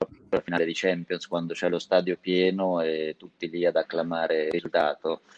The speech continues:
Poi nella quotidianità io non amo il paragone calcistico, perché quello è agonismo.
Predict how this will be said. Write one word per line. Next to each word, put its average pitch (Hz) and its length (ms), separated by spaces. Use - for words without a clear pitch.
Poi 127 380
nella 104 320
quotidianità 107 760
io 104 160
non 92 160
amo 90 200
il 85 80
paragone 87 420
calcistico, 87 720
perché 82 320
quello 113 200
è 104 40
agonismo. 80 600